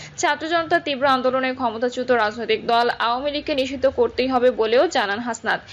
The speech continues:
এর আগে আওয়ামী লীগ নিষিদ্ধের ব্যাপারে শনিবারের কর্মসূচির কথা ফেসবুকে জানান হাসনাত,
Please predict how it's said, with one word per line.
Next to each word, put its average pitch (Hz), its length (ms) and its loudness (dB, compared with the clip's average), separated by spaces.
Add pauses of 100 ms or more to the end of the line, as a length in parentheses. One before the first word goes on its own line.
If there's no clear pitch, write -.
(200)
এর 277 180 2
আগে 254 460 0
আওয়ামী 262 400 -2
লীগ 339 160 -2
নিষিদ্ধের 311 380 -4
ব্যাপারে 269 340 2
শনিবারের 240 420 -2
কর্মসূচির 254 640 -2
কথা 247 280 0
ফেসবুকে 214 460 0
জানান 214 360 -2
হাসনাত, - 460 -6